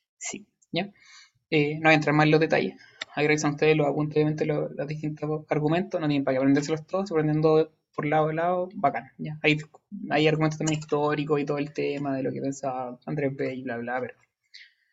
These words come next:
paja molida. Bien, eh, mandato. Segundo contrato. ¿Qué es lo que es el mandato? El mandato es un contrato en que una persona confía la gestión de uno o más negocios a otra, que se hace cargo por cuenta y riesgo de la primera. Del mandato acá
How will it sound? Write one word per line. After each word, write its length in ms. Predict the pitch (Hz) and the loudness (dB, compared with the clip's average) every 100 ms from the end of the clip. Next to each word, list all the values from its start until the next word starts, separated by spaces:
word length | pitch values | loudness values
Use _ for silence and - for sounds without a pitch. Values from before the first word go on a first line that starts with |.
| _ _ | _ _
paja 220 | 165 156 | 0 2
molida. 320 | 151 139 - - _ _ - _ _ _ _ - | 0 0 -6 -12 _ _ -20 _ _ _ _ 2
Bien, 200 | 208 208 - - - - - | 4 4 2 -6 -6 -8 0
eh, 340 | 170 175 175 175 | 4 6 8 6
mandato. 460 | 180 208 185 135 135 - _ | 6 8 8 6 0 -12 _
Segundo 720 | - 185 196 220 208 202 196 | 0 4 8 8 10 8 8
contrato. 540 | 196 190 - 135 - - _ | 4 -2 0 0 0 -8 _
¿Qué 100 | - | 2
es 60 | 220 | 6
lo 60 | 208 | 8
que 60 | |
es 60 | 202 | 6
el 60 | 185 | 4
mandato? 320 | 165 131 127 | 4 4 4
El 60 | |
mandato 260 | 135 143 165 | 6 6 4
es 40 | |
un 40 | 165 | 2
contrato 360 | 180 196 233 | 2 6 8
en 100 | 220 | 8
que 80 | 202 | 4
una 120 | 196 | 4
persona 320 | 175 170 180 170 | 4 2 2 4
confía 400 | 156 156 190 190 | 2 2 2 2
la 40 | |
gestión 420 | - - 180 175 | 0 -2 0 2
de 60 | 165 | 4
uno 220 | 170 175 | 4 4
o 40 | |
más 120 | 175 170 | 4 2
negocios 460 | 165 170 175 175 | 2 0 0 2
a 100 | 175 | 4
otra, 380 | 208 220 220 226 _ _ _ _ | 6 6 2 2 _ _ _ _
que 100 | - | -4
se 60 | 165 | 0
hace 160 | 165 | 4
cargo 220 | 170 170 160 | 6 6 6
por 160 | 156 | 4
cuenta 280 | 175 185 175 | 4 4 4
y 40 | |
riesgo 300 | 165 170 165 160 | 6 6 6 4
de 80 | |
la 80 | 156 | 4
primera. 340 | 151 131 - - - - - _ | 2 -2 -4 -14 -20 -20 -20 _
Del 260 | 156 165 175 | -2 4 6
mandato 440 | 170 175 196 254 | 6 4 8 8
acá 420 | 320 - 123 277 | 8 6 6 2